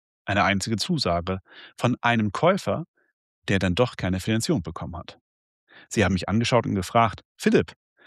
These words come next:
was haben wir falsch gemacht?“ Und ich musste Ihnen sagen, was ich dir heute auch sage:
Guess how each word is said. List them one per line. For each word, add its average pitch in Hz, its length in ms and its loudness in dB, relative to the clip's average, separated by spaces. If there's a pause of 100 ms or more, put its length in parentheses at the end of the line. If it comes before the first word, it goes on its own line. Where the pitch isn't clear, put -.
(140)
was 175 260 2
haben 180 200 4
wir 170 100 2
falsch 190 300 0
gemacht?“ - 480 -6 (960)
Und 107 160 -4
ich 107 100 -2
musste 147 240 4
Ihnen 95 120 4
sagen, 95 300 4
was 117 120 0
ich - 100 -4
dir 127 160 4
heute 139 220 4
auch 165 120 2
sage: 92 440 2